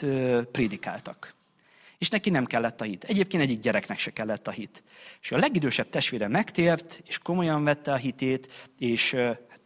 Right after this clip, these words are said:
évekkel ezelőtt merítkezett be, most már családja van, gyerekei vannak, és hogy ott volt náluk, és látta ezt, ezt, ahogy a családját gondozza,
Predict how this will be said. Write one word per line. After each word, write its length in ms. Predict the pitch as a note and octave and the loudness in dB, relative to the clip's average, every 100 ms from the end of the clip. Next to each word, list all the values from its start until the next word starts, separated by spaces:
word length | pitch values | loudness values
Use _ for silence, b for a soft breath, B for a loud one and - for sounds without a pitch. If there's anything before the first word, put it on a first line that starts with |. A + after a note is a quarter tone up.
| _ - | _ -2
évekkel 440 | B2+ A#2+ - A#2 | 0 0 0 0
ezelőtt 340 | A2+ A2 G#2+ | 0 -2 -4
merítkezett 580 | A2+ A2 - - - - - | -4 -6 -6 -12 -14 -18 0
be, 200 | C#3 C#3+ B B | 0 0 B B
most 160 | - | -10
már 100 | G2 | -8
családja 460 | - D#3 C3 A#2+ A#2+ | -2 2 2 2 0
van, 160 | A2 G#2+ | -2 2
gyerekei 440 | D3 C#3+ - C3+ | 4 4 2 -2
vannak, 300 | C3+ C3+ - | 0 -2 -4
és 80 | - | -6
hogy 120 | C3+ | -6
ott 240 | - C#4 - | -4 -6 -2
volt 200 | A#2+ - | -2 0
náluk, 380 | F3 E3+ C3+ A#2 | 2 2 0 -2
és 160 | - | -2
látta 540 | F#3+ A#3+ - - A2 - B B B B B _ | 0 -2 -4 0 -2 -2 B B B B B _
ezt, 260 | - C3+ - | -4 -4 -2
ezt, 220 | D#3+ C#3+ | -4 -4
ahogy 160 | C3+ B2 | -2 0
a 120 | B2 | -2
családját 720 | - B3 F#3 B2+ A2 A2+ A2+ | 0 0 2 0 2 0 0
gondozza, 720 | C3 E3+ D3 C#3 A#2+ B2 A2+ | 2 2 4 2 0 2 2